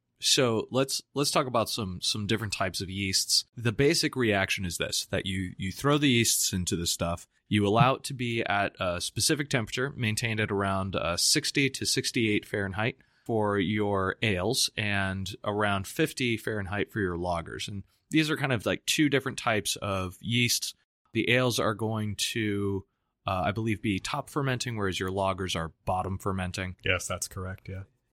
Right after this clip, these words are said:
Speaker 1: And so with those, you actually can go even into a lot of different styles were developed because different countries had different temperatures. But the main reaction is this.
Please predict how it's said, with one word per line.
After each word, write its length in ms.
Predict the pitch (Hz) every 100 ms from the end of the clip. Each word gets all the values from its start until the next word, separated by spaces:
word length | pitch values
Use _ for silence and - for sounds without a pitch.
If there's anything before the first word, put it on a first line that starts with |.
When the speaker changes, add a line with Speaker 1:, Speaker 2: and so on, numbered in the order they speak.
| _ _ _
Speaker 1:
And 320 | 120 113 107 104
so 540 | 143 123 110 104 101 _ _ - 110 -
with 280 | - 139 165
those, 400 | 156 135 123 -
you 140 | - 127
actually 380 | 123 - 139 117
can 160 | 110
go 220 | 107 107
even 220 | 101 104 104
into 460 | 98 - 117 104
a 40 | 90
lot 280 | 104 104 -
of 340 | 98 92 90
different 300 | 90 113 98
styles 500 | - 113 101 98 92
were 120 | 101 95
developed 460 | 92 95 90 87
because 440 | 101 - 107 95 90
different 260 | 107 95
countries 400 | - 92 95 90
had 140 | 87 80
different 240 | 80 90
temperatures. 540 | 135 135 - 139 123 - _ -
But 220 | 123 127
the 80 | 120
main 260 | 127 139
reaction 500 | 139 123 107 98 113 98
is 140 | 87
this. 340 | 85 - -